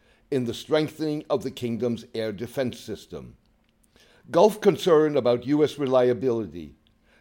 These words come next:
dating back to U S President Barack Obama's negotiation of an international nuclear agreement with Iran, and reinforced by Mister Trump's transactional response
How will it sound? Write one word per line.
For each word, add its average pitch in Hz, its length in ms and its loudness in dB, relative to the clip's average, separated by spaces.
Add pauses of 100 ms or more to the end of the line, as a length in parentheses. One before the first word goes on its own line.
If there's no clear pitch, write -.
(140)
dating 196 400 4
back 156 320 2
to 151 80 -8
U 147 220 2
S - 80 0
President 131 440 -2
Barack 123 380 0
Obama's 131 540 0
negotiation 131 1040 -2 (340)
of 131 160 2
an 131 80 -2
international 156 720 0
nuclear 147 520 2
agreement 117 460 -4
with 110 220 -8
Iran, 117 640 -2 (400)
and 190 380 2
reinforced 123 920 -2 (400)
by 135 160 4
Mister 143 280 -2
Trump's 143 380 -2
transactional 131 1040 -4
response 113 640 -6